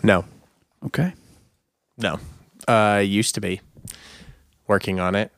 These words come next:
Speaker 1: So can I say, if you're working on it, no, I don't think I over, I don't think that defines me,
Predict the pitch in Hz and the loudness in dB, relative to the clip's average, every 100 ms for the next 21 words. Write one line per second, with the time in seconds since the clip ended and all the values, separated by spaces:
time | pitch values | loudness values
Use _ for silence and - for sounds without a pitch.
0 | _ - - 104 98 - 101 - 98 90 | _ -6 0 2 2 0 -2 0 0 0
1 | 101 - 98 101 120 123 95 87 90 - | -2 -2 2 2 2 2 0 0 -2 -4
2 | _ _ - _ _ _ _ _ _ 110 | _ _ -20 _ _ _ _ _ _ 4
3 | 101 117 147 120 123 120 120 117 117 - | 6 4 2 0 2 4 4 4 2 2
4 | 117 120 120 110 110 - - 107 107 98 | 2 2 0 0 0 0 0 0 0 0
5 | 104 101 | -2 -2